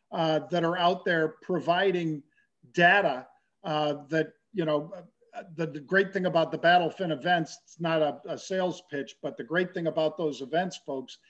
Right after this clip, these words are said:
is that you can see many of those six hundred plus firms in one place.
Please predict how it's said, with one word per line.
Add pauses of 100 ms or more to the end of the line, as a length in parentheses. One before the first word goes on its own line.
(200)
is
that (320)
you
can
see (100)
many
of
those
six
hundred
plus
firms (120)
in
one
place.